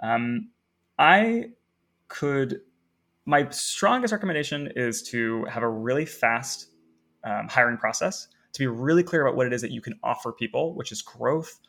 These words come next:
which is to be part of your story, which is people who believe in the product. And then also, by all means, hire a recruiter. Oh my God. Like, do not spend your days on AngelList going through, combing through profiles.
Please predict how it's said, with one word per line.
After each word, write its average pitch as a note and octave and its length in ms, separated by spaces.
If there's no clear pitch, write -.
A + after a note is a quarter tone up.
which B2 180
is A#2+ 100
to - 240
be A#2+ 60
part A#2 180
of A2 60
your A2 100
story, C3+ 540
which - 160
is A2 60
people C3+ 180
who A#2 80
believe A2+ 240
in A2+ 80
the G#2+ 40
product. A#2 520
And C3 120
then C3+ 80
also, D#3 480
by C#3+ 120
all C3 120
means, G#2+ 180
hire G#2 200
a - 40
recruiter. A#2 480
Oh D3 100
my G#2 100
God. D2 340
Like, A2+ 160
do D3 120
not C#3+ 180
spend A#2+ 200
your A2 80
days A2 180
on A2 80
AngelList A2+ 640
going A#2 220
through, - 140
combing A#2 260
through A2+ 140
profiles. C#3 640